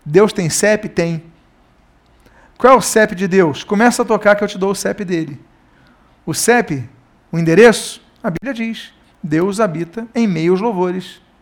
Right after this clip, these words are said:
Então, se Deus habita em meio aos louvores, e o louvor sai de coração, coisas acontecem. Davi nos ensina o princípio de ministrar, que é o princípio de oferecer. Eu não digo apenas agora no louvor.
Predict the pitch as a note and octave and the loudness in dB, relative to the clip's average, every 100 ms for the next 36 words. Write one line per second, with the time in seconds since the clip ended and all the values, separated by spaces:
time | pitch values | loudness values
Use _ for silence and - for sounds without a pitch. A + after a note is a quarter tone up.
0 | _ _ - B3 F#3+ E4 - A3 E4 C#4 | _ _ -14 -6 0 0 0 0 0 4
1 | A#3 A#3 A#3 F#3+ G3 F3 D#3+ D#3 G#3 D3 | 2 2 -2 -2 -2 -2 -2 0 -2 -2
2 | C3+ G3 G#3 F3 F3+ G#3 - G#3+ F#3 G3 | -8 -8 -2 0 0 -4 -2 -2 -2 -4
3 | E3 C3 - A3+ A3 C4 D4+ C#4 C4+ C#4+ | -4 -4 -2 -2 -2 -6 -6 -4 -6 -6
4 | B3+ C4+ D#4 - G3 - _ _ _ _ | -6 -6 -8 -12 -14 -18 _ _ _ _
5 | _ _ _ _ _ _ _ _ _ _ | _ _ _ _ _ _ _ _ _ _
6 | _ _ _ _ _ _ _ _ _ _ | _ _ _ _ _ _ _ _ _ _
7 | - F#3 A#3+ G#3+ D#4+ D4 B3 A#3+ - C#4 | -4 4 4 4 0 2 0 0 0 -2
8 | G#3+ G#3+ C4 A3+ G#3 G3+ F3 - A#3+ A#3 | 0 0 0 -2 -2 -2 -2 0 2 4
9 | F3 - _ _ _ _ - - F#3+ G#3 | 0 -6 _ _ _ _ -20 -8 -6 -4
10 | F#3 G#3 G3 - G3 D3+ - D#3+ D#3+ A#2+ | -6 -6 -6 -4 -2 -2 -4 -6 -8 -10
11 | _ _ _ _ _ - G3 G#3 A3 G#3 | _ _ _ _ _ -10 -6 -4 -2 -2
12 | F#3+ G3 F3 E3 F3 F3+ F3+ D#3+ B2+ D#3 | -2 -2 -2 0 -2 -2 -4 -6 -6 -8
13 | D3+ | -8